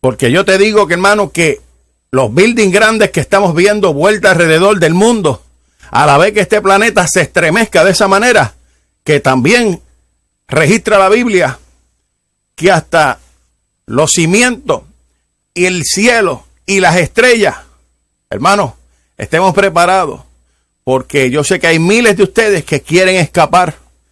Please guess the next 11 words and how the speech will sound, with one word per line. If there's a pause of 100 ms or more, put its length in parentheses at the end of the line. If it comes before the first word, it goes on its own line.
(320)
de
la
ira
que
viene
sobre
el
mundo
entero. (1000)
Estos
fariseos